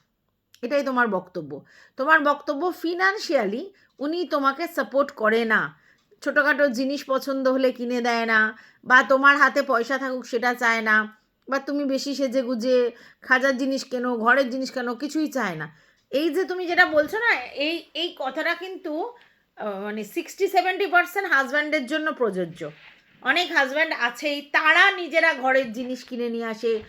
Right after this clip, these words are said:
ঘরের আসবাবপত্র তৈরি করে, তাদের যে যেরকমভাবে মনে হয় সেরমভাবে ডেকোরেট করে, শৌখিন মানুষজন যারা তারা করে। আবার কিছু মানুষজন এগুলোতে পয়সাই খরচা করে না,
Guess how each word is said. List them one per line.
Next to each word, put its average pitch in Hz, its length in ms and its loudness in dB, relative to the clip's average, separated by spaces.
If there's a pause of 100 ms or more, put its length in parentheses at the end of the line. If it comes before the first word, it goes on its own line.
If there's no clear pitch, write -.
(280)
ঘরের 269 340 6
আসবাবপত্র 247 760 -2
তৈরি 233 400 -2
করে, 220 420 -2 (400)
তাদের 311 460 4
যে 330 240 2 (100)
যেরকমভাবে 285 680 0
মনে 247 260 -4
হয় 247 160 2
সেরমভাবে 247 520 0
ডেকোরেট 214 540 -4
করে, 202 420 -4 (920)
শৌখিন 269 440 0
মানুষজন 208 500 -4
যারা 151 200 -8
তারা 196 240 -4
করে। 147 220 -12 (340)
আবার 294 220 2
কিছু 320 260 -4
মানুষজন 339 480 0
এগুলোতে 294 480 -2
পয়সাই 277 460 0
খরচা 220 340 -2
করে 180 240 -4
না, 156 280 -12